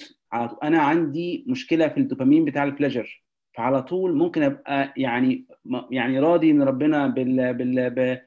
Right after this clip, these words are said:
بأهلي، باللي جالي في حياتي، لكن ما عنديش انبساط، فعلى طول shadow sadness معاهم على طول، ما عندهمش انبساط على طول. كويس؟ هم عشان very smart، فالديسكريبنسي ما بين ذكائهم وعارفين إن هم يقدروا يعملوا حاجات في حياتهم،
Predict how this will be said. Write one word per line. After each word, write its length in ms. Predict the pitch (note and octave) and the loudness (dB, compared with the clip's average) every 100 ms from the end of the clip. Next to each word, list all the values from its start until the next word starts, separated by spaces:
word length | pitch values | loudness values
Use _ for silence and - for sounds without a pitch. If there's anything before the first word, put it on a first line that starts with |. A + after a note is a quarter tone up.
| _ - | _ -4
بأهلي، 480 | C3+ C#3+ C3 C#3 B2+ | 0 0 2 4 4
باللي 240 | B2 A#2+ | 2 -2
جالي 200 | C#3 D3 | 0 0
في 60 | C#3 | -2
حياتي، 420 | B2+ C3+ C#3 C3 | 0 0 0 -4
لكن 220 | B2 C3 | -6 -2
ما 100 | C3 | -2
عنديش 280 | B2 D3 D3 | 0 -4 -2
انبساط، 580 | B2+ B2+ B2+ A#2 - _ _ | -4 -4 -8 -8 -8 _ _
فعلى 480 | A#2+ A#2 - A2+ A#2+ | -10 -10 -8 -6 -4
طول 120 | D#3+ | -4
shadow 300 | D3 D#3 C#3+ | -4 -6 -6
sadness 380 | - D3 C3+ C3 - | -4 -4 0 -2 -4
معاهم 260 | C3 B2+ | -4 -4
على 140 | A2+ A2 | -6 -8
طول، 240 | A2 G2+ _ _ | -10 -14 _ _
ما 60 | |
عندهمش 300 | A2 A#2+ B2+ | -12 -10 -8
انبساط 480 | A#2+ A2 B2 A2 - _ _ _ _ | -8 -8 -6 -8 -8 _ _ _ _
على 180 | A2 A2 | -4 -4
طول. 280 | A2+ G#2 - _ _ _ | -6 -10 -14 _ _ _
كويس؟ 300 | C3+ F#3 - _ _ _ _ - | -4 -4 -8 _ _ _ _ -2
هم 140 | G3+ | 0
عشان 320 | E3 D#3 D3 | 0 2 2
very 160 | F3 G3 | 2 0
smart، 560 | - F3 G3 - - _ _ _ _ | 0 -2 -2 -6 -20 _ _ _ _
فالديسكريبنسي 800 | - B2 C#3 - F#3 F3+ E3 - C3 | -8 -6 -6 -2 0 2 0 0 0
ما 100 | B2 | 2
بين 480 | D3+ E3 C3+ - - | 2 2 2 -2 -8
ذكائهم 440 | B2 - A#2 A#2 | -6 -6 -6 -6
وعارفين 300 | A2 A#2 - D3+ | -6 -6 -2 0
إن 60 | |
هم 40 | D3 | 0
يقدروا 220 | C3+ D3 | 0 -2
يعملوا 240 | C3 D3 | 0 -2
حاجات 200 | C#3 C#3+ | -4 -8
في 80 | C#3+ | -10
حياتهم، 420 | - C3 - F3 | -10 -10 -8 -14